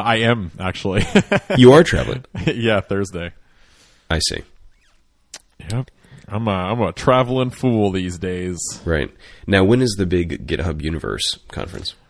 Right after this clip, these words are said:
Speaker 1: Uh, Thursday and Friday, October first and second.
Speaker 2: Okay. So that's, that's next week.
Speaker 1: That is next
Speaker 2: I see.
Speaker 1: week.
Speaker 2: I went to the website, since you promoted it so effectively last time on the episode that didn't get released. Um,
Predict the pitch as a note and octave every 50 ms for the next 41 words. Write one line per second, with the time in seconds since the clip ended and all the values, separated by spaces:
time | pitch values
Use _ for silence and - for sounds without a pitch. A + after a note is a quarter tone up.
0 | _ _ _ - - - - F#2 F#2+ F2+ F2 F2 - G2+ G#2 B2 C3 - C3+ C#3
1 | C3+ C3+ C3 A#2+ A#2+ C#3+ C3+ G2+ F2+ F2 E2+ - - F#2 E2+ G2+ G2 - - F#2+
2 | G2+ G2+ - - G#2 F#2+ - - G#2+ - - D#2+ - - _ _ _ _ _ _
3 | _ _ _ - - F2 E2 - - - - - - - F#2+ F#2 F2 E2 - -
4 | - - - - - - _ _ _ - - _ _ _ _ _ _ - - -
5 | - - - E2 D#2 - F#2 F#2+ F2+ - - - - - - - - - - -
6 | - - - - - - F2+ F2 F2+ F2+ E2+ D2 F2 F2 F2 F#2 F#2+ G2 - -
7 | G#2 A#2 A#2 G2+ - - - - - - - - - - - - - - G2 A2+
8 | C#3+ - A3 - - G2 F#2 F2 F2 - - G#1+ - - - - - _ _ _
9 | - - - - E2+ D#2 - C#2 C2 - - D2+ C#2+ C#2 B1+ A#1 - G1+ G1+ -
10 | - - A#1+ A1+ - - A#1 - - - - - G#1 G1+ - - - - - -
11 | - - - - - - - - - A#1+ G#1+ G1+ G1+ A1 G#1+ - - - - -
12 | - - - F2+ D#2+ D2 C#2+ - - - B1+ D2 G2 B2+ - - - - - -
13 | - - - - - - - - F#2+ F#2 F2 D#2+ D#2 D2+ D#2+